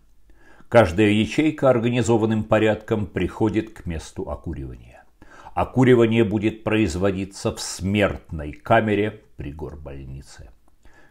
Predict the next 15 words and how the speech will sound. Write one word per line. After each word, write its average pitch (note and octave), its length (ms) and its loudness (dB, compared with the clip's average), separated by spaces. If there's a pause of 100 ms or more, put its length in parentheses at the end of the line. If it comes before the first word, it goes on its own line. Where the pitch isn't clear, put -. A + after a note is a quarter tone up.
Каждый A#2+ 400 4
гражданин, F2 760 -2 (220)
действительно G#2 720 -2
считающий G#2 680 -4
себя F#2+ 360 -6 (280)
членом G2+ 580 -4
осо - 420 -4
«Авиахим», G2 840 -4 (500)
должен D2+ 420 -8
принять G#2+ 480 -2
газовое D2+ 460 -8
крещение. - 800 -20 (580)
Заметка B2 520 -2
подписана G#2 840 -4 (280)
окрсоветом A#2 1040 -4